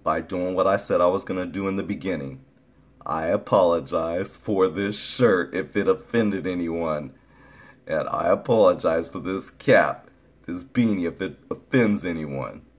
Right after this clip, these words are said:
Anyways, I'm being really sarcastic, my friends, my YouTube friends. Listen, if you haven't subscribed yet, please do so. If you like this, hit the like button.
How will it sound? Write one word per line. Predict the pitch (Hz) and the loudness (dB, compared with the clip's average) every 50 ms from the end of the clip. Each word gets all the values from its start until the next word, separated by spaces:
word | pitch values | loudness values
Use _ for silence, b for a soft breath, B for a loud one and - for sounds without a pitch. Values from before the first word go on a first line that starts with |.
| _ _ _ _ _ _ _ _ _ _ _ _ _ _ _ _ _ _ _ _ _ _ _ _ _ _ _ _ - | _ _ _ _ _ _ _ _ _ _ _ _ _ _ _ _ _ _ _ _ _ _ _ _ _ _ _ _ -8
Anyways, | 87 85 80 76 67 71 71 73 - | -6 -6 -6 -4 -2 -2 -2 -2 -2
I'm | 95 87 101 | -2 -2 0
being | 104 127 127 131 | 2 4 4 4
really | 131 127 127 120 120 | 6 4 2 2 2
sarcastic, | 117 - 101 101 - - 104 95 95 - - 95 - - - | 2 2 2 2 4 4 4 4 4 2 -2 -8 -10 -10 -8
my | - 87 90 85 | -4 -2 -2 -2
friends, | - - - - 92 92 90 90 87 82 85 | -2 -4 -4 -2 0 0 0 0 -2 -2 -2
my | 90 87 | -2 0
YouTube | 87 87 87 85 - 101 90 - | 0 -2 -4 -4 -4 -6 -6 -6
friends. | - - 92 87 87 87 85 - B B B B B B B B B B B B _ _ | -4 -2 0 0 0 -2 -4 -8 B B B B B B B B B B B B _ _
Listen, | - 120 131 127 - 113 95 | 0 0 0 2 0 -2 -2
if | 87 - - | -2 -4 -4
you | - 101 | -6 -4
haven't | 101 117 123 135 139 147 139 | 0 2 4 4 4 2 -2
subscribed | 139 - - - - - 120 120 113 113 120 127 104 | -4 -6 -8 -6 -2 0 2 4 4 4 2 0 0
yet, | 110 113 117 113 - - - _ - | 0 2 2 2 0 -2 -8 _ -18
please | - - 104 101 104 104 101 | -8 -2 0 2 2 2 0
do | - 92 98 98 | 0 -4 -6 -6
so. | 95 - - 92 90 90 90 - - - | -6 -4 -2 0 2 2 0 -2 -6 -10
If | - - - | -16 -16 -12
you | - 76 82 | -10 -4 2
like | 90 95 98 98 - | 2 4 2 2 0
this, | - 101 95 95 - - - _ _ _ _ _ _ _ | -2 -4 -4 -4 -6 -12 -20 _ _ _ _ _ _ _
hit | - 95 - | -8 -8 -6
the | - | -6
like | 92 90 90 92 92 90 - - | -2 2 4 4 4 2 2 2
button. | - 95 90 76 82 87 87 - | 4 4 4 4 2 -4 -8 -10